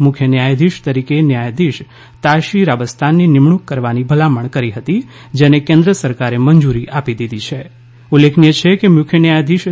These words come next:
તાશી રાબસ્તાનની અગાઉ વર્ષ બે હજાર તેરમાં જમ્મુ કાશ્મીર અને લદ્દાખ વડી અદાલતમાં ન્યાયાધીશ તરીકે નિમણૂક કરવામાં આવી હતી.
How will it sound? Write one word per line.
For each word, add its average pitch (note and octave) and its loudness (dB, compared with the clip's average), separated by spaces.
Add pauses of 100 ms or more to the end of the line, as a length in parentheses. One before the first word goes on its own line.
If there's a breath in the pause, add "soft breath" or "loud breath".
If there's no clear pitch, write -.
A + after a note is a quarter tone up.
(140)
તાશી D#3 -2
રાબસ્તાનની C#3 -2
અગાઉ C#3 -2
વર્ષ E3 -4
બે C3+ -4
હજાર B2 -6 (460)
તેરમાં D#3+ 0 (440 loud breath)
જમ્મુ E3+ 6
કાશ્મીર F#3+ 0
અને C3+ 2
લદ્દાખ C3 -2
વડી B2 -2
અદાલતમાં B2 -6 (360 loud breath)
ન્યાયાધીશ E3 2
તરીકે B2+ -6
નિમણૂક D#3+ 0
કરવામાં A#2 -6
આવી A#2 -6
હતી. G#2+ -16